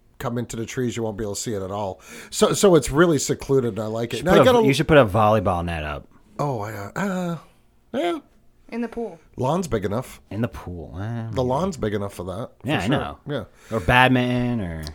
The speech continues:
Speaker 1: Yeah. So anyways, enough about my projects. <laughs> All I know is I don't like to go out, hang out in bars. I don't like to go out really to restaurants because, not to toot my own horn, but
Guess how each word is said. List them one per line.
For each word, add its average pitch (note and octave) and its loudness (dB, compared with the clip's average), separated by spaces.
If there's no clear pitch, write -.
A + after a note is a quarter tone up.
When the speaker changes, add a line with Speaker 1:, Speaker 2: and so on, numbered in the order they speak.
Speaker 1:
Yeah. F#3+ -2
So G#3 2
anyways, D3 4
enough G3 4
about D3+ 2
my B2+ 0
projects. F2+ -6
<laughs> - -10
All G#3+ 6
I B3+ 6
know G3 6
is D3+ 2
I D3 -2
don't D3+ 0
like G3 2
to A3+ 0
go F#3+ 2
out, E3 0
hang C#3 0
out C#3+ -2
in E3 -4
bars. A#2+ -2
I A2+ -6
don't A#2+ -4
like C3 -2
to C#3+ -6
go C#3 0
out C#3 0
really C#3 2
to C#3 -2
restaurants C#3 -2
because, A#2+ -4
not C#3 0
to C#3 2
toot D3 -4
my C3 -2
own B2+ -2
horn, C#3+ 0
but A#2 -2